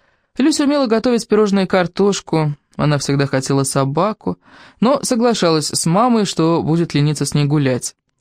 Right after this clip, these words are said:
Люсе нравилась мамина подруга Наташка. Не нравилась микстура от кашля и писк резиновых игрушек. Она жила на свете тридцать лет, и у неё на левом локте был шрам от давнего падения.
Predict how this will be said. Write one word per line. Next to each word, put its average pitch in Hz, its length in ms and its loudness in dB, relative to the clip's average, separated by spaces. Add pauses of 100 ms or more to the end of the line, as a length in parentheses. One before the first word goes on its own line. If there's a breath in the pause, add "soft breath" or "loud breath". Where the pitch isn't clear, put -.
(420)
Люсе 156 300 0
нравилась 143 460 0
мамина 143 300 0
подруга 147 420 -2
Наташка. 139 520 -2 (460)
Не 214 140 4
нравилась 208 500 2 (240 loud breath)
микстура 170 480 2
от 151 100 -6
кашля 196 380 0
и 147 40 0
писк 196 320 -2
резиновых 151 520 0
игрушек. 156 600 -2 (360 loud breath)
Она 170 200 2
жила 156 220 0
на 147 120 -2
свете 175 320 0
тридцать 160 460 -2
лет, 208 180 0
и 165 40 2
у 156 40 2
неё 160 300 2
на 156 120 0
левом 151 380 0
локте 165 420 0
был 143 260 -2
шрам 139 440 -2 (240 soft breath)
от 131 180 -4
давнего 135 360 0
падения. - 600 -6